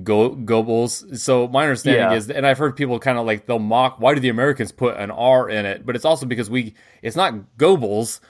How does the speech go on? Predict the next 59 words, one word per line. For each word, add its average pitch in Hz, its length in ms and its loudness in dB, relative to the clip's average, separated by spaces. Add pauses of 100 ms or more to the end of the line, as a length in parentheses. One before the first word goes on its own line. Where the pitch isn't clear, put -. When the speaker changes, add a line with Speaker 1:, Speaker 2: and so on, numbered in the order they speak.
(340)
Speaker 1:
It's, 131 300 -6
I 143 140 0
think 170 140 2
it's 190 80 2
Speaker 2:
No. 170 60 4
Speaker 1:
like, 165 80 -2
it's 139 120 -4
like 156 100 0
that 120 120 0
subtle, 143 360 2
it's 120 140 -4
a 110 60 -8
subtle 143 240 2
thing. 104 140 -2
I, 101 40 -2
I 107 40 -2
think 156 280 -4
it's 139 140 -8
probably, 175 180 2
it's, 139 120 -6
it's 147 160 -10
probably 180 180 2
more 139 120 2
like 110 220 0 (260)
Goebbels, 131 680 0
like 101 240 -6
Goebbels. 135 600 2
Like, 131 120 2
it's, - 180 -2
it's, - 360 -2 (100)
it's 143 80 -4
Speaker 2:
Right, 135 220 -2
it's 143 220 -6
a 139 280 0
Speaker 1:
we 180 140 2
make 190 140 2
an - 80 0
R 160 220 6
as 123 100 0
a 113 60 -4
cheat. 113 540 -6
Speaker 2:
The 143 80 -4
way 147 160 4
that 147 60 2
Speaker 1:
Yeah. 110 140 4
Speaker 2:
it's 87 40 -10
pronounced 127 600 -6 (100)
in 117 320 -6 (100)
English, 110 760 -4 (400)
from 113 180 -2
my 113 160 4
understanding, 110 420 -2
is 101 120 -8
more 113 140 -2
like 95 260 -2
Go-, 117 260 -2
like 101 260 -2
Goebbels. 110 720 -2 (220)
Speaker 1:
Right, 143 480 0